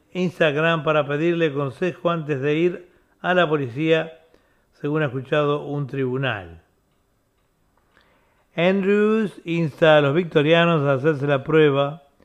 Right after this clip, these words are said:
La Secretaría de D H H S renuncia,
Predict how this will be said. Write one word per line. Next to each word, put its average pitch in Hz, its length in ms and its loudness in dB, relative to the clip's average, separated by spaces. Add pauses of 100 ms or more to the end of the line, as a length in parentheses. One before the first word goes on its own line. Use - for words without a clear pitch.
(520)
La 135 100 -6
Secretaría 139 800 0
de 135 320 -2
D 143 240 0
H 135 400 -2
H 135 340 -2
S 147 320 -2
renuncia, 147 1000 0